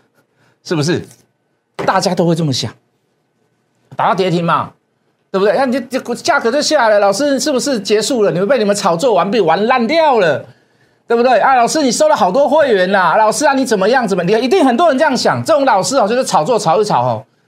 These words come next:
这个就，就拍拍屁股就走了。各位投资朋友，请问你听到台阳的任何相关的包含业绩、包含题材、包含所谓的利多讯息吗？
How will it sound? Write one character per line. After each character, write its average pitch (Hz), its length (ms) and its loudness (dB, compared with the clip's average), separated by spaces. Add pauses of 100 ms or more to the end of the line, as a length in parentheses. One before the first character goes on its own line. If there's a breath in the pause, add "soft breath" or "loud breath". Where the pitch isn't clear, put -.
(140)
这 226 100 -2
个 185 100 0
就， 185 200 0
就 180 180 -2
拍 - 180 -2
拍 208 120 2
屁 214 100 -2
股 135 100 -4
就 175 120 -2
走 107 240 -4
了。 95 120 -8 (1000)
各 214 80 0
位 226 80 2
投 190 80 0
资 190 80 -2
朋 196 80 0
友， - 120 -2 (1400)
请 170 200 -4
问 247 120 0
你 202 120 -2
听 214 240 -4
到 196 160 0
台 165 240 -2
阳 160 200 -2
的 156 120 0
任 214 320 0
何 120 340 -2 (480)
相 226 420 -2
关 214 280 0
的 131 260 -2 (280)
包 214 180 2
含 165 380 0
业 202 220 0
绩、 180 400 -4 (500)
包 214 220 2
含 160 420 -2
题 165 260 -2
材、 143 400 0 (460)
包 220 180 2
含 170 220 0
所 160 180 -2
谓 214 140 2
的 170 140 0
利 208 280 -2
多 190 220 0
讯 185 240 -4
息 110 240 -8
吗？ 110 300 -8